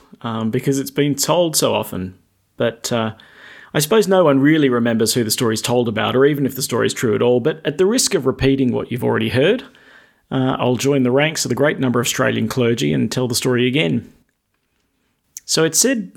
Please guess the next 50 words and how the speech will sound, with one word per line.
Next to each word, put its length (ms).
that 260
a 40
bishop 540
went 220
to 100
a 60
rural 380
parish 400
deep 180
in 80
the 80
outback 560
to 80
give 200
the 60
sacrament 380
of 80
confirmation 560
to 60
the 80
kids 220
in 40
the 160
area. 320
And 100
the 40
day 160
before 240
the 40
confirmation 540
ceremony, 460
the 80
bishop 260
went 160
to 60
the 60
school 420
and 120
was 100
asking 440
the 60
kids 540
some 120
questions, 500
testing 300
their 120
knowledge 320
of 80
the 80
faith. 420